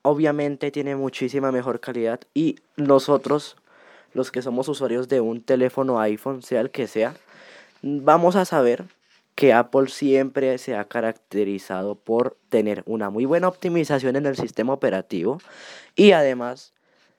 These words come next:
tener unos dispositivos de muy buena calidad, con muy buen sonido, con muy buena pantalla y todo eso.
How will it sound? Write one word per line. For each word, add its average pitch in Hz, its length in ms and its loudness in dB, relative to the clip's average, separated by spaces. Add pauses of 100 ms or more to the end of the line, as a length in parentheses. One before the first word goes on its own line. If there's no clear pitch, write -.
(160)
tener 123 500 0
unos 127 260 -4
dispositivos 110 840 -6
de 107 140 -4
muy 110 140 -6
buena 110 280 -6
calidad, - 340 -16 (200)
con 110 180 -2
muy 110 160 2
buen 117 240 2
sonido, 95 340 -10 (520)
con 107 180 -4
muy 117 160 -4
buena 135 240 -2
pantalla 104 500 -4 (500)
y 110 100 -6
todo 101 260 -2
eso. - 180 -14